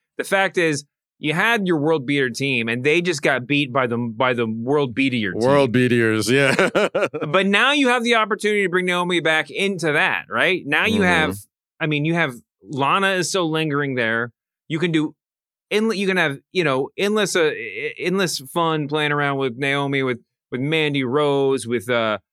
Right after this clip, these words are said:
Speaker 1: with Nikki Cross. Peyton Royce is still there, never got her push that we were talking about for a while.
Speaker 2: Right.
Speaker 1: Alexa Bliss, you know, if they wanna mess around with that, could be, like, a total, a total wild card into that,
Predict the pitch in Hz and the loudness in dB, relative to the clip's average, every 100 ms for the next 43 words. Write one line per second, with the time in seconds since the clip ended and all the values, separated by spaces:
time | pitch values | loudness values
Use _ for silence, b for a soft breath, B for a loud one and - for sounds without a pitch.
0 | - 117 143 160 147 117 151 147 139 135 | -10 -6 -2 -2 -2 -6 -2 2 2 0
1 | - - _ - 202 190 147 156 170 180 | -4 -12 _ -4 -2 0 0 0 0 -2
2 | - 196 165 165 165 156 156 160 156 156 | -2 -2 0 2 2 2 2 2 2 2
3 | 147 160 147 143 160 156 143 170 156 156 | 2 0 -2 0 0 0 -2 -2 0 0
4 | 147 151 156 151 143 143 135 151 143 143 | 0 0 0 0 2 0 0 -2 0 2
5 | 143 143 143 143 - 113 113 101 151 180 | 2 2 0 -4 -4 0 2 4 4 2
6 | 180 160 117 135 165 165 - 147 139 151 | 0 -4 -2 0 0 0 -6 -6 -2 0
7 | 147 147 135 156 156 143 147 143 160 139 | 2 2 2 0 0 0 0 0 -2 -2
8 | 120 139 143 143 131 123 113 110 151 165 | 0 0 0 -2 -2 -2 -2 -6 -4 -2
9 | 147 123 156 165 127 123 127 123 131 131 | -2 -2 -2 -2 0 0 0 0 -2 0
10 | 123 120 117 120 | 0 0 0 0